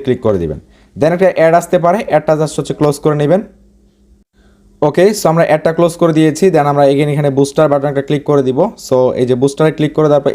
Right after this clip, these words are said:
এক্সচেঞ্জে ক্লিক করে দিচ্ছি। So, দেখতে পাচ্ছেন যে এখানে কিন্তু already কাজ শুরু হয়ে গেছে। যদি আমরা আবার পরে ক্লিক করছি, এর জন্য অ্যাডটা আবার আসছে। So, এটা আমরা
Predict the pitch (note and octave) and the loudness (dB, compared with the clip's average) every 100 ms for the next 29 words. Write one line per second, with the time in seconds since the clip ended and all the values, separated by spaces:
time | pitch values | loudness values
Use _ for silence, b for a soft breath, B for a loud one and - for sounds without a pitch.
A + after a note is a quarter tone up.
0 | C3+ C3+ C#3+ C#3 C#3 C#3+ C#3 C#3+ C#3 - | -2 -2 -4 -2 -2 -2 0 0 0 -2
1 | F3+ G3 _ b b b b b - - | -6 -6 _ b b b b b -6 -2
2 | D3 F3 G3 F#3+ F#3 G3 F#3+ F#3 F3 F3 | 0 2 2 0 0 0 2 2 2 2
3 | D#3+ D#3+ D#3+ D3+ - D#3+ D3+ C3+ C#3+ D3 | 0 0 -2 -2 -2 0 0 0 0 0
4 | C#3 C#3+ C#3 C3+ C3+ C3 C3 C3+ C3+ C3+ | 0 0 2 0 0 0 -2 0 -2 -2
5 | C3 C#3 B2 C3+ B2 B2 B2 B2 A#2 - | -2 0 -2 0 0 0 2 2 0 -4
6 | D3 F#3 B B B B B - B2+ C#3 | -4 -6 B B B B B -2 0 0